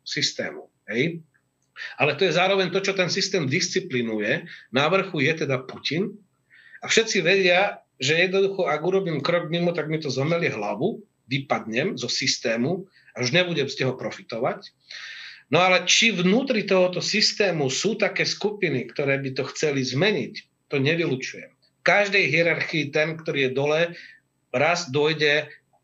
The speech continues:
k potrebe toho, že teda krucinál ten, čo je nado mnou,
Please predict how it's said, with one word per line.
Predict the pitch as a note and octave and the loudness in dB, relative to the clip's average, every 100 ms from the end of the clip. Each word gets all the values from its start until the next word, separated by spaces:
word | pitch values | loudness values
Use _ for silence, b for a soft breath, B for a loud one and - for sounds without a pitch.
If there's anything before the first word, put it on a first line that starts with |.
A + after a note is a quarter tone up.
| _ _ _ | _ _ _
k | - - D#3 D3 - _ - | -4 0 2 0 -4 _ -2
potrebe | F3+ F3 D3+ C#3+ | 0 2 0 0
toho, | C3+ D#3 D#3 | 0 0 0
že | C#3 | 0
teda | D3 C#3+ C3 | 0 -2 -2
krucinál | D#3+ D#3+ D3+ C3 | -4 -2 -2 -2
ten, | C#3 C#3+ | 0 0
čo | D3 | 0
je | C3+ | 0
nado | C#3 C3+ | 0 2
mnou, | B2+ A#2+ A#2 | 2 0 -4